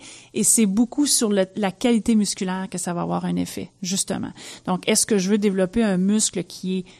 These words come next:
fort ? Est-ce que je veux développer un muscle qui a un métabolisme élevé ?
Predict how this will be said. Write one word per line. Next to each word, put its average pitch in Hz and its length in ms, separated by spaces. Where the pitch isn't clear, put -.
fort ? 294 540
Est-ce 190 140
que 196 100
je 180 100
veux 208 60
développer 190 380
un 208 100
muscle 196 460
qui 185 380
a - 20
un 180 140
métabolisme 196 640
élevé ? 196 440